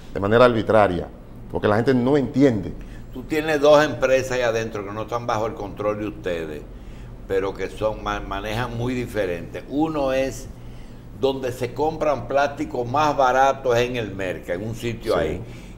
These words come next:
Speaker 2: y donde no ha podido prender como depósito de frigorífico es el, el, el frigorífico que hay allá. ¿Por qué esas dos diferencias, eh?
Speaker 1: Bueno, por el, esas son compañías particulares.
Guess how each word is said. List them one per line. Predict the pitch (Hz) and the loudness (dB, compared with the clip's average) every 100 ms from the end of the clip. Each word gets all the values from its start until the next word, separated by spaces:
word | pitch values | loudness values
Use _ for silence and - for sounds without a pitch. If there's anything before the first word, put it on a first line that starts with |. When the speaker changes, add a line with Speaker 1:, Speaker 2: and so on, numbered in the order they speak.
| - | -4
Speaker 2:
y | 135 | 0
donde | 127 131 127 123 | 4 2 2 -2
no | 123 135 | 0 4
ha | 165 160 | 4 6
podido | 151 147 156 143 | 4 6 6 6
prender | - 123 120 117 135 - | 4 2 2 6 6 6
como | 123 123 | -4 0
depósito | 117 - 127 143 - 123 127 120 | 0 2 2 2 2 -2 2 2
de | |
frigorífico | 110 107 113 110 113 135 120 123 101 104 - | 2 -4 0 0 0 -2 -6 -10 -4 -4 0
es | 104 117 110 - - - - - - | 4 4 2 -4 -12 -14 -14 -14 -10
el, | 92 104 107 | -4 -4 -4
el, | 98 98 92 87 80 80 - - - | -4 -4 -4 -8 -10 -12 -14 -16 -12
el | 98 95 | -12 -10
frigorífico | 107 110 104 113 120 120 113 90 | -6 -2 0 -2 -4 -6 -8 -8
que | 101 | -4
hay | 92 | -4
allá. | 90 78 - - - | -4 -8 -10 -14 -4
¿Por | 123 113 | -4 -2
qué | 151 | -2
esas | 156 160 131 | 0 2 4
dos | 139 | 2
diferencias, | 139 123 - 110 98 87 80 82 82 90 | 2 -2 -2 -2 0 -4 -8 -6 -6 -6
eh? | - | -2
Speaker 1:
Bueno, | 101 139 | 4 4
por | 127 123 | 6 6
el, | 113 - | 6 4
esas | 107 117 | -2 -2
son | 135 | 0
compañías | 135 120 117 117 117 | 2 2 2 4 4
particulares. | 107 101 95 98 131 98 - | 2 0 0 2 2 0 -6